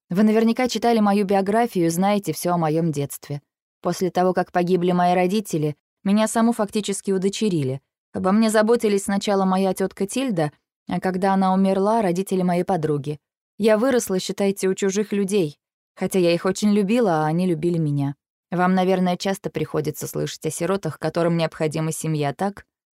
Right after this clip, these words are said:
В общем, я решила, что раз у меня есть кое-какой опыт по этой части, я могла бы его использовать с пользой для себя и для других.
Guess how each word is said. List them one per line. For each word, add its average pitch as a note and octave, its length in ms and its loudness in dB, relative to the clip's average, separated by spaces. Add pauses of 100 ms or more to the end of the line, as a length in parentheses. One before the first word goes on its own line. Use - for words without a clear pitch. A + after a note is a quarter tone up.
(320)
В G#3+ 80 -2
общем, B3+ 240 0
я B3+ 140 2
решила, B3 320 -2
что - 180 -4
раз A3 180 0
у A3 40 -2
меня A3 180 2
есть C4 320 -2
кое-какой G3 540 0
опыт D#3+ 260 -2
по - 80 -4
этой E3 240 -2
части, D3+ 520 -4 (280)
я A#3+ 160 2
могла C4+ 300 4
бы B3 120 4
его A#3+ 220 4
использовать A3+ 540 0
с - 60 -14
пользой A3 340 2
для G3 160 0
себя G#3+ 340 0
и G#3 80 4
для F3 140 0
других. F3 560 -2